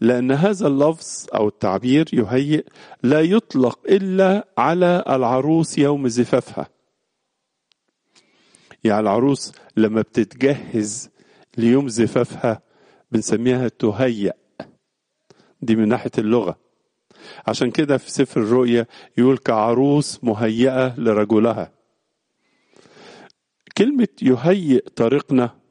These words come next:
يعني لا يترك صغيرة ولا كبيرة، هو بيرتب كل شيء، كل شيء اللي نعرفه واللي ما نعرفوش،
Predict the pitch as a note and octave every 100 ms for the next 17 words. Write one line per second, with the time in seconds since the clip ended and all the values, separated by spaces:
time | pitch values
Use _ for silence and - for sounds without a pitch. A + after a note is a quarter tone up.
0 | _ _ _ _ - _ C3 C#3+ C3 C#3
1 | D3 C#3+ - D3 F#3 F#3+ F#3 F#3 - B2+
2 | - - C#3 D3+ F3 E3 D#3+ D3 D3 C#3
3 | - A#2+ B2+ A#2 F#2 - _ _ _ _
4 | _ _ _ _ _ _ _ - F3+ G3
5 | F#3 E3+ E3 E3 F#3 - F3+ - - A3+
6 | G#3 F3 - C#3+ G#2 - _ _ _ _
7 | _ _ _ _ - - _ _ _ -
8 | A3 F3+ D#3+ F3 D3 C3+ D3+ D3+ D3 D#3+
9 | F#3 - D#3 C#3 B2+ B2 G#2 G#2+ G2+ F#2+
10 | E2 - - -